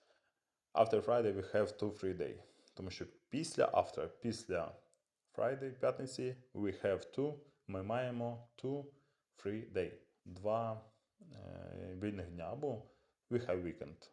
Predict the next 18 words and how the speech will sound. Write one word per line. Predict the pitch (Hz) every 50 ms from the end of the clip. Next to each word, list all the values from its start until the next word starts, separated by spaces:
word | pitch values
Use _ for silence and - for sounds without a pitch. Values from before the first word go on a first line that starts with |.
| _ -
Ми | 123
маємо | 120 113 101 95 92 87 87 85 85 85 85
вікенд, | 85 92 90 - 76 71 80 - - - _ _ _ _ _ _ _ _ _
тобто | - 82 - -
субота-неділя. | - - 98 98 92 - 90 87 85 80 82 85 92 - _ _ _ _ _ _ _ _ - _ -
Четверте | - - - 143 139 127 - 123
питання. | 117 - - 98 95 92 90
What | 95 120 147 160 139 123 117
do | 110 123
you | 123 120 107 104 104
do | 104 123 151 - -
on | - 117 113 110 107
New | 107 120 123 117 104
Year's | 110 110 104 98 92
Day? | 90 - - 117
Що | - - 151
ви | 143 135 131
робите, | 131 123 120 113 117 - 110 110 107